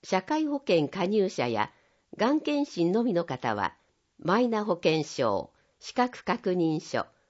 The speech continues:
資格情報のお知らせなどをお持ちください。国保後期加入者は、受診券のみで検診を受けることができます。予約表に採尿キッ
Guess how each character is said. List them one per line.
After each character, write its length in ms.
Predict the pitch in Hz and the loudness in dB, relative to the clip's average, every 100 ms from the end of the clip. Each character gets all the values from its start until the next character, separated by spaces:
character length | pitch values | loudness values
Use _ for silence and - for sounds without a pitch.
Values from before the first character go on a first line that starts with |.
| _ _ | _ _
資 120 | - - | -20 -4
格 300 | 294 302 285 | -2 -2 -2
情 260 | 294 285 | 0 0
報 280 | - 147 135 | 0 0 2
の 120 | 123 | 2
お 60 | 135 | 0
知 160 | - | 0
ら 80 | 247 | -2
せ 180 | 247 226 | 0 -2
な 140 | 226 | -2
ど 220 | 208 151 120 | 0 2 2
を 160 | - 143 | 0 0
お 80 | |
持 120 | 143 151 | -2 -2
ち 140 | - | -6
く 100 | 143 | -6
だ 100 | 123 | -6
さ 260 | - 127 98 | -6 -6 -6
い。 100 | - _ _ _ _ _ _ _ _ _ _ _ _ _ _ | -10 _ _ _ _ _ _ _ _ _ _ _ _ _ _
国 280 | - - 220 | -4 -2 -2
保 200 | 170 151 | 2 0
後 240 | 285 302 | 2 -2
期 180 | 277 151 | 0 -6
加 180 | - 175 | -2 -2
入 220 | 202 180 | 2 0
者 200 | 185 127 | 0 -2
は、 180 | 104 101 - _ _ _ _ _ | -2 -4 -6 _ _ _ _ _
受 140 | 180 | -6
診 280 | 196 311 311 | -2 0 0
券 260 | 294 226 208 | 2 0 2
の 140 | 226 | 0
み 120 | 233 185 | 0 0
で 140 | 139 | -2
検 320 | - 226 240 | 0 -2 -2
診 300 | - 233 214 | -2 2 4
を 80 | 202 | 2
受 180 | 196 233 | 2 0
け 40 | |
る 100 | 220 | 2
こ 100 | 143 | -2
と 120 | 131 | -2
が 140 | 117 107 | -4 -2
で 120 | 107 | -6
き 160 | - 107 | -6 -8
ま 160 | 98 | -6
す。 220 | 85 - _ _ _ _ _ _ _ _ _ _ _ _ _ | -10 -16 _ _ _ _ _ _ _ _ _ _ _ _ _
予 120 | 175 | 2
約 260 | 220 247 - 202 | 2 0 -4 2
表 240 | 185 165 | 4 4
に 260 | 147 147 - _ | 2 -4 -8 _
採 280 | - 262 302 | -4 0 2
尿 200 | 302 320 | 2 -2
キ 140 | |
ッ 20 | - | -8